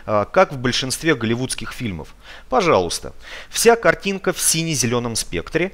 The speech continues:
а главный герой, наоборот, в оранжевом спектре. Причём это также придаёт контрастность и соответствующий настрой.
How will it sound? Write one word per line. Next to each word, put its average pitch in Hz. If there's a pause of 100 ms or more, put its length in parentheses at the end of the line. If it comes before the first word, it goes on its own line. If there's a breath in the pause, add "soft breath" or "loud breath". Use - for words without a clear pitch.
(140)
а 104
главный 98
герой, 127
наоборот, 147
в 90
оранжевом 135
спектре. -
Причём 147
это 160
также 165
придаёт 131
контрастность 135
и 139
соответствующий 113
настрой. 175